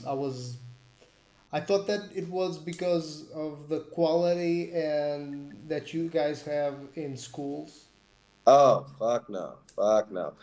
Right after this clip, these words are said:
Speaker 2: It's less about that. It's more just about, literally, I think it's just that guy, the, the, the, the pressure is not necessarily on to be that.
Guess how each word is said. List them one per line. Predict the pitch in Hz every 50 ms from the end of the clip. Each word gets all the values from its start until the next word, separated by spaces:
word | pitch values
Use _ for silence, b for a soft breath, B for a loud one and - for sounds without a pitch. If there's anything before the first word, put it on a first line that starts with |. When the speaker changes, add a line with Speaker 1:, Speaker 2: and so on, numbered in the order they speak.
| b b b b
Speaker 2:
It's | 127 143 147 151
less | 143 143 151 151 139
about | 147 135 135 127 123 -
that. | 147 139 123 107
It's | 123 135 139
more | 135 127 139 151 160 160
just | 143 151 147 143 -
about, | 139 139 139 139 135 123 107 101 - - - - - _ _ _ _ 101
literally, | 120 151 170 170 147 131 107
I | 101 117
think | - - 151 156 151 156
it's | - 135 - -
just | 131 123 -
that | - 123 113 107 -
guy, | 113 110 120 131 120 - 101 101 101
the, | 120 120 110 - 101
the, | 117 110 - 101 - 98 107
the, | 117 117 113 107 104 101 - - - _ _ _ _ _ _ _ _ _ _ _ _ _ _ _ _ _ _ _ _
the | 139 135
pressure | 139 139 165 165 190 202 - 208
is | 190 -
not | 170 160 151 139
necessarily | 139 139 143 139 - - - - 147 139 135 123 120 113
on | 110 113 120 117 110 107
to | - -
be | 101 101 113 110 107 104 104 101 98
that. | 113 110 110 104 95 80 - - - - -